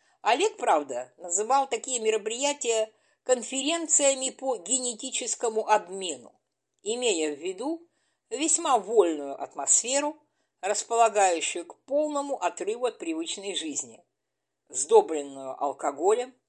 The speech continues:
и случайным сексом. Юрий закончил свое выступление, к докладчику потянулась вереница желающих задать вопросы.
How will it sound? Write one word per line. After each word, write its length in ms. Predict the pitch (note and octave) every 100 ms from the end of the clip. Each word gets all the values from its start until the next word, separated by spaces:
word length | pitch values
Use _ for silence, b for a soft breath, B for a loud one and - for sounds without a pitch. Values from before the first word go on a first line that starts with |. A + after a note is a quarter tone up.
| _ _ _ _
и 80 | D#3+
случайным 880 | - E3+ D3 - D3+ D3 D3+ D3+ - _ _
сексом. 600 | - - C3 - - - _ _ _ _ _ _ _ _ _ _ _ _ _ _ _ _ _ _ _ _ _
Юрий 340 | D#4+ D4 F#4+
закончил 560 | D4+ C#4+ - D#4 D4+ C#4+
свое 320 | - A#3+ A3+
выступление, 840 | G3+ - F#3+ G3 G#3 B3+ C#4+ C#4 C4 _ _
к 80 |
докладчику 680 | E3+ F#3+ F#3+ G3+ G#3+ C4+ B3+
потянулась 600 | A#3+ F#3+ F3 D#3+ F3 F#3+
вереница 560 | F#3 F3+ E3 D#3 D3+ D#3+
желающих 720 | D3+ D#3 D3 C#3+ C#3+ - G3+
задать 480 | - D3 C#3 C3 B2
вопросы. 640 | C3+ D3+ D3+ B2+ - A2